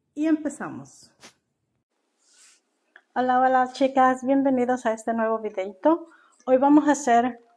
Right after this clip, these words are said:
unas ricas alitas de mango habanero. Para eso vamos a necesitar estos ingredientes: ajo en polvo,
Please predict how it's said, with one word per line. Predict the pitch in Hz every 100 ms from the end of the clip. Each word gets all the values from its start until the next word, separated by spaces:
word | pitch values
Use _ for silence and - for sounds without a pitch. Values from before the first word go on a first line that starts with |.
| _
unas | 233 247 262 269 - _ _
ricas | - - 277 294 - 262 226
alitas | 185 196 214 - 226 226 - - _ -
de | 196 202
mango | 196 190 190
habanero. | 196 180 180 180 147 - _ _ _ - - -
Para | 240 277
eso | 277 302
vamos | 254 262 254
a |
necesitar | 247 240 220 - 233 220 -
estos | 220 226 214 202
ingredientes: | 190 185 190 185 180 156 - - _ _ _ _ _ -
ajo | - 175 170
en | 202
polvo, | 214 247 254 302 311